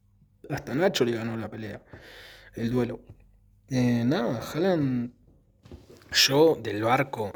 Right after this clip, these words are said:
ya les digo, eh, de Bernardo, Haaland, Vini, de Bellingham, de los que no aparecieron, como dicen muchos en la primer,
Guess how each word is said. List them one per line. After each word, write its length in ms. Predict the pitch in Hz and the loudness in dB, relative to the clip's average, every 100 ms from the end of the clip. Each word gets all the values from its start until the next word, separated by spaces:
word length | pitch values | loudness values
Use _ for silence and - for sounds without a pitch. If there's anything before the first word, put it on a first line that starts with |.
| 101 | -6
ya 220 | - 127 | -4 -2
les 160 | 110 | -4
digo, 440 | 101 127 113 98 107 | -4 -4 -4 -6 -4
eh, 160 | 117 | -2
de 80 | 226 | 0
Bernardo, 680 | 101 - - 262 254 113 101 | -2 -4 0 2 4 2 -2
Haaland, 720 | - - 127 127 113 104 104 | -4 -2 0 0 0 -4 -4
Vini, 460 | 110 123 127 113 104 | -2 0 2 0 -4
de 300 | 104 104 104 | -6 -6 -6
Bellingham, 720 | 110 127 127 113 110 104 101 | -2 -2 0 -2 -6 -6 -6
de 180 | 107 107 | -6 -6
los 140 | 107 - | -8 -8
que 160 | - | -6
no 100 | 110 | -2
aparecieron, 600 | 135 131 117 - 139 123 | 0 0 0 2 2 2
como 240 | 117 110 120 | -4 -6 -4
dicen 220 | 120 120 | -4 -2
muchos 320 | 123 127 113 | -2 -2 -4
en 340 | 113 113 110 | -6 -6 -4
la 380 | 113 110 113 107 | -2 0 0 -2
primer, 400 | - 113 120 123 | -6 -6 -4 -6